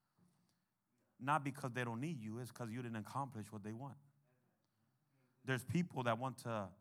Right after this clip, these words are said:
a good job, but they don't wanna force themselves.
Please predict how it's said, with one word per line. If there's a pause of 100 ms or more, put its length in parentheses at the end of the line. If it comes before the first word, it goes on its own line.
(1200)
a
good
job, (800)
but
they
don't
wanna
force
themselves.